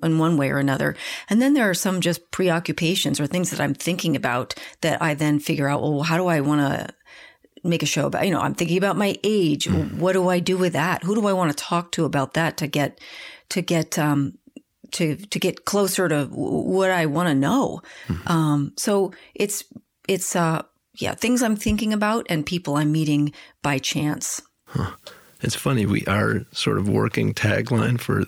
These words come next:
Speaker 2: this show, The Detour, is a show about people and ideas. Uh, and I think sometimes it's the people that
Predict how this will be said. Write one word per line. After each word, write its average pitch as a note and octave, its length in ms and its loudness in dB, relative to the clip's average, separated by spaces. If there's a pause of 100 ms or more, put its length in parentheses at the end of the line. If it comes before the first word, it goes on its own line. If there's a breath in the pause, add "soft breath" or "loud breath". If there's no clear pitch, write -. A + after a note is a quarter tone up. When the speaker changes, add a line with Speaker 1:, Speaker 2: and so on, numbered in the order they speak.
(140)
Speaker 2:
this G2+ 220 0
show, A2+ 280 2
The G2+ 140 0
Detour, A2 500 0
is G#2 180 0
a - 120 -2
show G2+ 380 2
about F#2 340 -2
people G#2 360 0
and F#2+ 120 4
ideas. G2 580 0 (920 loud breath)
Uh, F2 360 0 (180)
and A#2 120 2
I F#2+ 80 2
think G#2 160 0
sometimes G#2 840 0 (380)
it's G#2 220 -2
the F#2 100 -6
people G2 440 0
that G#2 260 -2